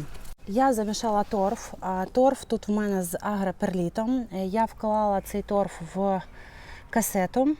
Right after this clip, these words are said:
А, касету поставила в боксик, і це все, коли я вставлю туди живці, я це все просто накрию. А зараз давайте, а,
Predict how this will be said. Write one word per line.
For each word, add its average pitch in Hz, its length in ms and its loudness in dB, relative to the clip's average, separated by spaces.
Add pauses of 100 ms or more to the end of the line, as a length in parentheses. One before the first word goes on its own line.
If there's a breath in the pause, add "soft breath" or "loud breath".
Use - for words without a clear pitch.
(160)
А, 190 240 0
касету - 380 2
поставила 190 460 2
в 175 100 -2
боксик, 190 560 0 (120)
і 226 260 2
це 214 160 2
все, 269 460 2
коли 208 260 2
я 196 140 2
вставлю 190 440 0
туди 175 260 -2
живці, 285 440 -2
я 190 160 0
це 202 140 -4
все 208 180 -4
просто 254 460 0
накрию. 175 480 -2 (600 loud breath)
А 214 140 4
зараз 285 320 8
давайте, 233 580 6
а, 196 460 2